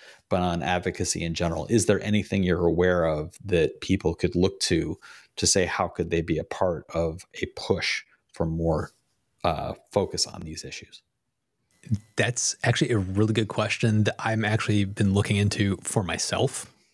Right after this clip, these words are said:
Speaker 2: uh, because in a previous episode of the, of the show,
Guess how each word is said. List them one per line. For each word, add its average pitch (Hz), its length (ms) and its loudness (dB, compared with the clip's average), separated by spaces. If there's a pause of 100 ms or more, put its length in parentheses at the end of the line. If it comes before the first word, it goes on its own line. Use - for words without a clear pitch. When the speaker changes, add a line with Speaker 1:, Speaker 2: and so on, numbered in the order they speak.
(100)
Speaker 2:
uh, 95 220 4
because 98 640 0 (800)
in 127 40 4
a 113 40 2
previous 127 280 2
episode 107 360 2 (320)
of 101 160 0
the, 101 260 0
of 98 140 2
the - 60 2
show, 95 460 0